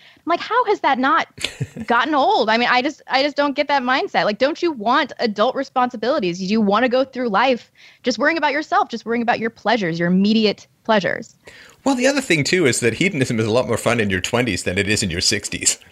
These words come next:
Speaker 2: You know? <laughs>
Speaker 1: Yeah,
Speaker 2: Seriously,
Speaker 1: you,
Speaker 2: I mean,
Speaker 1: I'm sure you can't do
Speaker 2: in
Speaker 1: it
Speaker 2: your
Speaker 1: the same.
Speaker 2: sixties, it's like,
Speaker 1: <laughs>
Speaker 2: "Well, I'm, I'm too creaky to be really hedonistic." And, like, I mean, I'm,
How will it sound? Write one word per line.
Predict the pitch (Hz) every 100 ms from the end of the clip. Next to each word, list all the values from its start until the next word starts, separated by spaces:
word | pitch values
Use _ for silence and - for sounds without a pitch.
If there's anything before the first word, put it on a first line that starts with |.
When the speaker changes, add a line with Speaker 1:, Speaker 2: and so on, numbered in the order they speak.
| - - - -
Speaker 2:
You | 139
know? | 170
<laughs> | - - -
Speaker 1:
Yeah, | 269
Speaker 2:
Seriously, | - 302 330 -
Speaker 1:
you, | 143
Speaker 2:
I |
mean, | 151 -
Speaker 1:
I'm | 294
sure | 294 311
you | 311
can't | 302 302 254
do |
Speaker 2:
in | 381
Speaker 1:
it |
Speaker 2:
your | 214
Speaker 1:
the |
same. | - - 180
Speaker 2:
sixties, | 175 156
it's | 170
like, | 151 139 131
Speaker 1:
<laughs> |
Speaker 2:
"Well, | 135 180 214 175
I'm, | 131 120 113 - _
I'm | 123 120
too | - 233
creaky | - 214 202 147
to | 120
be | 127
really | 107 113 170 165 156
hedonistic." | 139 143 123 113 101 - 123 135 -
And, | 120 127 127 131
like, | 123 123
I | -
mean, | 196
I'm, | 185 - -